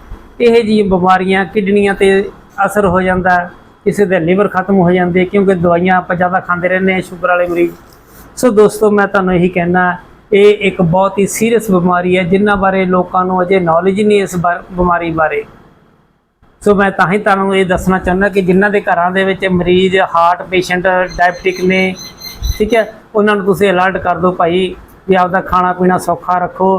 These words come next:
ਕੋਈ ਵੀ ਅਲਕੋਹਲਿਕ ਚੀਜ਼ ਡਰਿੰਕਸ ਨਾ ਕਰੋ, ਕੋਈ ਵੀ ਹੈਵੀ ਡਾਈਟ ਵਾਲੀ, ਜਿੱਦਾਂ ਵੀ ਰੈੱਡ ਮੀਟਸ ਹੁੰਦੇ ਆ, ਇਸ ਤਰ੍ਹਾਂ ਚੀਜ਼ਾਂ ਨਾ ਖਾਓ, ਠੀਕ ਹੈ। ਤੇ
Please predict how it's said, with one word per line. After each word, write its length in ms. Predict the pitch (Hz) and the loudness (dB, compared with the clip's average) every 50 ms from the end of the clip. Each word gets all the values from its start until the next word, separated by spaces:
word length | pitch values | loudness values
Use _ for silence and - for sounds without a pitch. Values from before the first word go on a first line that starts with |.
| 185 - - - - _ _ - | -4 -8 -18 -20 -20 _ _ 0
ਕੋਈ 200 | 202 208 226 233 214 | 2 4 4 4 2
ਵੀ 160 | 220 214 202 | 0 2 2
ਅਲਕੋਹਲਿਕ 540 | 190 190 - - 190 185 196 202 196 190 196 | 0 0 0 0 0 2 2 0 0 -2 -2
ਚੀਜ਼ 340 | - - 190 190 185 175 165 | -2 0 2 2 2 2 2
ਡਰਿੰਕਸ 340 | 180 190 202 202 185 - 196 | 2 2 2 0 -2 0 0
ਨਾ 200 | 190 180 180 180 | 0 0 0 -2
ਕਰੋ, 320 | 180 - 185 185 185 185 | -2 -2 -2 0 0 -2
ਕੋਈ 240 | 180 - 202 208 220 202 | -2 0 0 0 2 2
ਵੀ 160 | 214 214 196 | 0 0 2
ਹੈਵੀ 340 | 156 160 170 180 175 185 185 170 | 2 2 0 0 0 -2 -2 0
ਡਾਈਟ 340 | 175 175 175 180 175 175 185 | 0 0 0 0 0 0 0
ਵਾਲੀ, 240 | 175 180 180 180 | 0 0 -2 -4
ਜਿੱਦਾਂ 340 | 165 175 170 165 185 180 180 | -4 -2 -2 0 0 0 0
ਵੀ 320 | 180 180 180 175 175 165 165 - - - - - - | 0 2 0 2 2 0 -4 -8 -12 -6 -4 -2 -2
ਰੈੱਡ 280 | 180 180 190 190 175 190 | 0 2 0 0 2 0
ਮੀਟਸ 440 | 180 185 190 185 185 180 - - 185 | 0 0 2 0 0 -2 -4 -4 0
ਹੁੰਦੇ 300 | 180 175 170 180 180 180 | 0 0 2 2 0 0
ਆ, 40 | 180 | 0
ਇਸ 260 | 190 180 - - - - | -2 -4 -6 -6 -4 -2
ਤਰ੍ਹਾਂ 160 | 196 196 185 | -2 -2 0
ਚੀਜ਼ਾਂ 340 | 175 185 175 165 180 175 165 | 0 -2 -2 0 -2 -4 -2
ਨਾ 180 | 165 165 180 | -2 -2 -4
ਖਾਓ, 360 | 175 - 175 180 185 180 180 185 1077 - - - - - - - - - - - - | -4 -2 -2 0 0 0 -4 -6 -12 -16 -18 -18 -18 -18 -18 -20 -20 -20 -18 -6 -4
ਠੀਕ 180 | 185 180 - 214 | -4 -2 0 0
ਹੈ। 120 | 220 220 220 - - - - - - - - - - | 0 -2 -2 -10 -18 -16 -16 -16 -16 -18 -20 -16 -4
ਤੇ 500 | - 185 190 185 180 175 175 170 175 - | -2 0 2 2 2 2 2 0 -2 -6